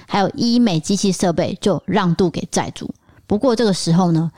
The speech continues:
夫妻却隐瞒了这一点，四处向各界筹钱。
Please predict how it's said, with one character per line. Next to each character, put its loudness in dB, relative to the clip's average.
夫 0
妻 -2
却 0
隐 0
瞒 0
了 0
这 -2
一 -2
点， -8
四 -2
处 0
向 0
各 -2
界 0
筹 -4
钱。 -10